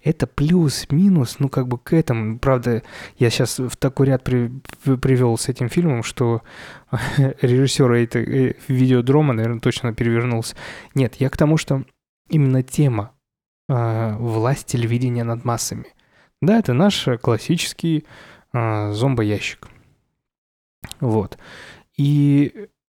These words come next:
я как раз, когда смотрел это все, я вспомнил один фильм, а, две тысячи шестого года, или как это, комедия.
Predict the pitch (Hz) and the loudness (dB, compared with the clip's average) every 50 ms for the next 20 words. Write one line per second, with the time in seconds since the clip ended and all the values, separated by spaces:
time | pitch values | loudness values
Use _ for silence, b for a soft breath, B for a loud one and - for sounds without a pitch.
0 | _ _ _ _ _ _ _ _ _ _ _ _ _ _ _ _ _ _ - 165 | _ _ _ _ _ _ _ _ _ _ _ _ _ _ _ _ _ _ -2 0
1 | 139 131 143 151 - - - - 135 139 160 - - - 120 123 143 - - 120 | 2 4 2 2 0 -4 -4 -2 -2 -2 -2 -2 -2 -2 0 0 0 0 0 -2
2 | 113 120 143 180 196 190 - 156 135 - - - 123 117 110 120 127 - - - | 0 0 0 0 0 -2 -2 -4 -4 -4 -4 -4 -4 -2 -2 -4 -4 -6 -4 -2
3 | 151 151 143 131 123 123 120 127 127 117 - - 147 165 208 214 208 - - B | 0 0 2 0 0 0 0 0 -2 -2 -2 -2 0 0 2 0 0 -2 -8 B
4 | B B B B B B B B B B B 123 120 117 117 117 117 117 117 117 | B B B B B B B B B B B -2 0 2 2 2 2 2 2 2
5 | 113 110 110 117 117 127 123 - 143 143 143 - - - - 135 131 131 127 123 | 0 0 0 0 0 0 0 2 0 0 0 0 -2 -4 -2 0 0 2 2 0
6 | 120 117 B B B B B B - - - 135 - - - - 143 156 170 156 | -2 -2 B B B B B B -8 -4 -4 -4 -2 -4 -2 0 0 0 2 0
7 | 135 127 131 127 131 135 123 123 123 120 - - - 160 - 156 - - - 135 | 0 0 0 0 0 2 2 2 0 -2 -2 -4 -4 -4 -4 -4 -4 -2 0 2
8 | 151 175 185 156 120 113 117 98 87 | 4 6 6 4 4 2 -2 -4 -4